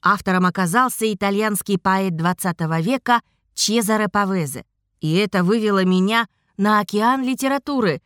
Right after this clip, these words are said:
посвященной силе момента в настоящем. Заинтригованная,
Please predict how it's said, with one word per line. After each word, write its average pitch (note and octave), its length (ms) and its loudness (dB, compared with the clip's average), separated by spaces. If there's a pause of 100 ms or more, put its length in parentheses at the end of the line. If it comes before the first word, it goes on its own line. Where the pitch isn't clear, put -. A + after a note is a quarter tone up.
(220)
посвященной A3 840 0
силе A3+ 360 -2
момента A3+ 760 0
в G#3+ 140 -8
настоящем. G3+ 880 -4 (960)
Заинтригованная, G3 1200 0